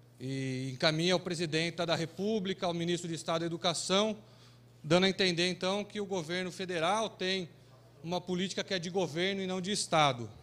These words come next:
Aí caberia uma diferenciação, o que é política de Estado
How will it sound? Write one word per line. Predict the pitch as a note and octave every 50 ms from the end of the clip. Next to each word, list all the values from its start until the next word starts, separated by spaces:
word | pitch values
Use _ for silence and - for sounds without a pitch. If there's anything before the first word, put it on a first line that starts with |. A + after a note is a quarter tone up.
| - - - - - - - - - - - - - - - - - - - - - - - - - - - -
Aí | D#3+ F#3
caberia | F3+ - A#3 G#3 A3 F3+ F#3+ G3+
uma | G#3 G3+
diferenciação, | F3+ - G#3+ G3+ G3+ - G#3+ F#3+ E3+ - - F3+ E3
o | D3
que | G3 G3 -
é | G3+
política | - - F#3+ F3+ E3+ - - F3+
de | E3 F3+
Estado | E3 - - - F#3 F#3+ G3+ G#3+ G3+ G3 G#3+